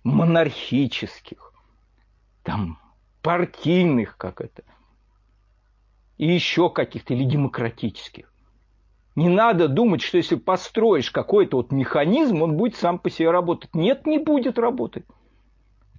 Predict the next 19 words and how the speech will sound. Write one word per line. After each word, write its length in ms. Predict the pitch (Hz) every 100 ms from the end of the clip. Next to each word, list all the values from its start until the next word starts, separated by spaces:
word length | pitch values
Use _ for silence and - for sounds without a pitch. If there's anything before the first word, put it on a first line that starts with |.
| _ _
И 100 | -
зараза 640 | 214 170 208 233 285 202 208
заводится 640 | 165 202 285 277 208 -
в 100 | 143
любых 840 | 131 196 285 254 294 196 127 - - _ -
институтах. 880 | 165 - - 208 - 123 - - - _ _ _ _ _ - _ _ _ _ _ _
Хоть 200 | - 185
в 160 | 131 120
демократических, 840 | 143 165 147 160 151 208 - - -
хоть 220 | 135 -
в 0 |
монархических, 800 | 131 123 120 - 160 - - 113 - - -
хоть 220 | - 156
в 140 | -
партийных, 640 | - 156 - 175 156 127 -
как 180 | 113
в 40 | -
Советском 460 | 117 110 104 107
Союзе. 380 | 90 - 101 113